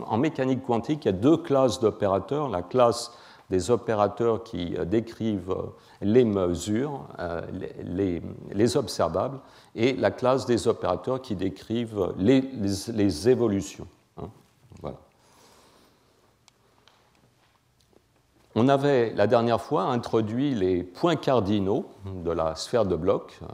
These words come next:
Ces points cardinaux vont jouer un rôle, euh, très important. C'est, c'est la, la, la théorie des stabili-, le formalisme de, des stabilisateurs va généraliser cette notion de points cardinaux. On avait, euh,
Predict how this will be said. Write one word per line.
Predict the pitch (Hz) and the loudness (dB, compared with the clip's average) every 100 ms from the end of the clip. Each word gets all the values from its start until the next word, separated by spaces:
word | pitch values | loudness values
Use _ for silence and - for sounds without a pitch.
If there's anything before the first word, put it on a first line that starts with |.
| 82 | -16
Ces | - 95 | -4 -4
points | - 117 | -2 -4
cardinaux | - 92 90 101 110 | -2 -4 -2 0 0
vont | 92 90 87 | 0 -2 -4
jouer | 76 98 104 92 | -6 0 2 2
un | 85 | 0
rôle, | 80 101 98 82 | -2 0 0 0
euh, | 80 85 - - 90 | -4 -6 -12 -12 -10
très | - 110 110 | -6 -2 -2
important. | - 87 - 98 | -2 -4 -4 -6
C'est, | - 92 80 80 82 | -6 -4 -6 -8 -12
c'est | - 80 76 | -8 -6 -6
la, | 76 - - | -6 -8 -8
la, | 73 - | -8 -6
la | 82 | -8
théorie | - 117 104 110 | -4 -2 -2 -2
des | 87 85 | -4 -6
stabili-, | - 104 98 95 | -4 -6 -4 -4
le | 95 | -2
formalisme | 90 135 127 123 123 107 104 92 | -4 -4 -2 0 -2 -2 -4 -4
de, | - 82 | -2 -2
des | 82 92 | -4 -6
stabilisateurs | - 110 98 98 90 95 - 110 101 - - - _ | -6 -8 -4 -4 -2 -4 -2 -4 -4 -8 -20 -20 _
va | 92 90 | -2 0
généraliser | 98 143 135 110 107 107 101 120 113 104 - _ | 2 2 2 0 0 -4 -4 -2 -2 -2 -12 _
cette | - 87 92 | -4 -4 0
notion | 113 110 - 110 | -2 -2 -4 -4
de | 87 | -2
points | 80 107 98 | -4 -4 -6
cardinaux. | 90 78 78 82 135 - - | -2 -4 -4 -6 -8 -10 -14
On | 76 82 | -10 -8
avait, | 78 73 85 76 | -8 -6 -4 -4
euh, | 69 | -6